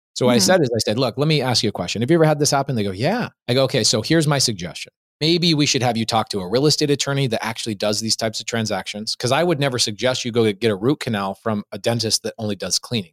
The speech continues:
Speaker 1: Of course, a dentist that only does cleaning is not gonna have the right answer. So we're going deep on this. You're gonna win big time. I'm gonna win big time. Let's talk to somebody that knows how to make sure that we're all above board.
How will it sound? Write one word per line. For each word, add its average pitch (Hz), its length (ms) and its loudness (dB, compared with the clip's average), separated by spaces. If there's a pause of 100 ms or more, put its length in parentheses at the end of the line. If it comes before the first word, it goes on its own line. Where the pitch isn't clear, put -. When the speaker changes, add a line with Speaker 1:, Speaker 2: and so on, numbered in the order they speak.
(200)
Speaker 1:
Of - 120 -6
course, 180 280 2
a 135 60 0
dentist 117 360 -2
that - 100 -4
only 117 180 0
does 104 180 2
cleaning 110 280 -2
is 98 120 -4
not 110 160 -2
gonna 107 120 -4
have 104 140 -4
the 101 80 -6
right 95 160 -4
answer. 95 320 -6
So 107 280 -2 (480)
we're 147 120 2
going 185 240 4
deep 151 220 2
on 92 140 -2
this. - 340 -8 (120)
You're 135 140 2
gonna 160 180 2
win 135 220 2
big 143 180 0
time. 160 380 2
I'm 127 160 0
gonna 131 120 0
win 120 200 0
big 120 160 -2
time. 147 360 0
Let's 143 300 0
talk - 280 0
to 147 80 0
somebody 123 280 2
that 101 100 0
knows 113 200 2
how 123 80 0
to 110 80 -2
make 110 180 -2
sure 113 160 -2
that 104 120 -4
we're 107 160 2
all 107 140 4
above 98 360 -2
board. 104 280 0